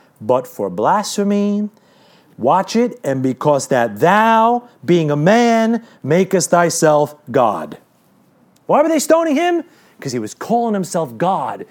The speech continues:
in John ten thirty. They knew exactly what he meant. Somehow, our, our friends at the door don't understand that. And then John chapter twenty, our last, our last stop on the Jesus is God train. John twenty twenty-six.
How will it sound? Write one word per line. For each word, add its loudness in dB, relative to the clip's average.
in -6
John -4
ten -8
thirty. -2
They 0
knew 2
exactly 0
what 2
he -2
meant. -2
Somehow, 2
our, -8
our -4
friends -4
at -4
the -8
door 0
don't -6
understand -8
that. -18
And -2
then -2
John 0
chapter -2
twenty, -4
our -2
last, -2
our -6
last -2
stop -6
on -8
the -6
Jesus -6
is -10
God 0
train. -8
John -4
twenty -2
twenty-six. -4